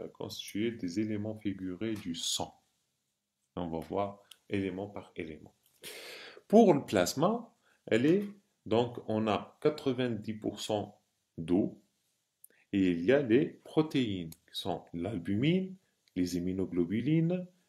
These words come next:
les protéines de la coagulation et les électrolytes. J'ai, j'ai bien dit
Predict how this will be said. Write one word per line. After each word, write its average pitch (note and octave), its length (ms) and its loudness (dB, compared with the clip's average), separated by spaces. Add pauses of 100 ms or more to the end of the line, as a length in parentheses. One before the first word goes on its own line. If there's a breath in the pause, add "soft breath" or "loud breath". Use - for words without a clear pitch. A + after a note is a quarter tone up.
(180)
les F#2+ 140 2
protéines A#2+ 880 -2
de G2+ 120 4
la A#2 200 4
coagulation F#2+ 920 -2 (360)
et G#3 80 4
les D3+ 260 2
électrolytes. F2 800 -4 (320)
J'ai, E2+ 320 0 (100)
j'ai E2 160 -6
bien G2+ 220 0
dit B2+ 280 0